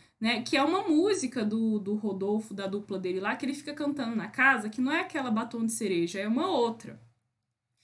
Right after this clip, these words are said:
Que ele fala da ex dele, que ele vai perseguir ela em festas, que vai colar no rolê dela quando ela estiver rebolando com as amigas, e vai espalhar boato de que eles voltaram. Eu acho essa música tão violenta, mas tão violenta.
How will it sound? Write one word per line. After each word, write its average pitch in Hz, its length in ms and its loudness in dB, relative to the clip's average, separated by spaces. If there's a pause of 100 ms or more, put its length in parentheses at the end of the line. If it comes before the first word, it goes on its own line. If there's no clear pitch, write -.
(240)
Que 247 60 2
ele 254 120 2
fala 254 280 2
da 240 200 6
ex 233 280 4
dele, 247 320 4
que 269 80 -2
ele 247 80 0
vai 226 180 0
perseguir 240 640 0
ela 240 100 0
em 233 80 0
festas, 247 600 -2
que 233 100 -8
vai 220 160 0
colar 226 340 -2
no 233 100 -2
rolê 220 300 -2
dela 233 420 -2
quando 254 160 -4
ela 220 120 -2
estiver 220 240 -4
rebolando 220 460 -2
com 226 80 -4
as 208 100 -4
amigas, 269 680 0 (460)
e 233 120 0
vai 240 380 6
espalhar 233 480 2
boato 233 460 2
de 220 100 0
que 247 120 -4
eles 233 180 0
voltaram. 233 560 0
Eu 302 160 2
acho 349 220 0
essa 359 180 -2
música 254 320 2 (180)
tão 320 300 4
violenta, 240 560 2
mas 214 300 -4
tão 370 340 0
violenta. 247 640 2